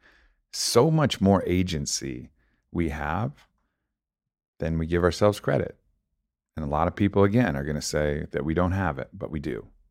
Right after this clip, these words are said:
and you do. So remember that, take that piece of wisdom from Awakening Spirits. And if you want, definitely check out the Sacred Silence version of the meditation that I offer on the website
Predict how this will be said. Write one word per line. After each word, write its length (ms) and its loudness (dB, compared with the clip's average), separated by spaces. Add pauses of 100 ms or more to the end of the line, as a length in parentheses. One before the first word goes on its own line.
and 160 -2
you 140 0
do. 220 -6 (760)
So 320 0 (380)
remember 400 8
that, 360 6 (400)
take 200 4
that 200 2
piece 260 2
of 60 2
wisdom 380 6
from 220 0
Awakening 480 2
Spirits. 540 4 (920)
And 80 2
if 140 0
you 80 2
want, 340 8 (300)
definitely 400 4
check 260 4
out 280 4
the 60 -4
Sacred 380 2
Silence 520 2 (540)
version 520 6
of 160 -6
the 80 0
meditation 680 2
that 100 4
I 60 4
offer 400 -2
on 100 2
the 60 2
website 540 2